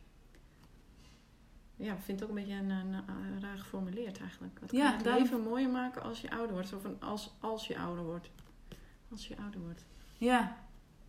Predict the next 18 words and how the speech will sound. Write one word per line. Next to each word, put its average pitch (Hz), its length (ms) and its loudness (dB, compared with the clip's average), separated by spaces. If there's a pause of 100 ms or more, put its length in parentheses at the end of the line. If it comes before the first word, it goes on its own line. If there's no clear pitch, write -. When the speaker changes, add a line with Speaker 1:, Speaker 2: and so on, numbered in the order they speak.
(1900)
Speaker 2:
Geen 269 240 12
idee. 175 360 10
Dat 233 240 0
vind 262 160 6
ik 262 40 -2
lastig 269 360 4
om, 247 240 6
eh, 226 480 2 (680)
Speaker 1:
Die 185 160 -6
was 180 160 -8
niet, 180 180 -4
die - 180 -2
was 208 120 -4
helemaal 208 280 -2
goed 196 160 -6
in 190 60 -4
de 180 60 -2
vibe. 147 340 -6